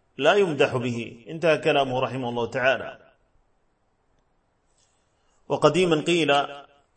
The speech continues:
"عرفت الشر لا للشر ولكن لتوقيه،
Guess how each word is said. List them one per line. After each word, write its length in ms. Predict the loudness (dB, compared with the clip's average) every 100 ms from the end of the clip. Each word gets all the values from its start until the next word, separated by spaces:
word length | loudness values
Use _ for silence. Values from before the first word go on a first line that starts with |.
| _ _ _ _ _ _ _ -20 -12
"عرفت 360 | 2 4 4 0
الشر 760 | -4 0 2 2 2 0 -4 -10
لا 180 | -6 -4
للشر 540 | -6 -4 -2 -2 -2
ولكن 500 | 0 2 0 0 -4
لتوقيه، 1040 | -6 -2 0 0 -2 -4 -4 -6 -10 -18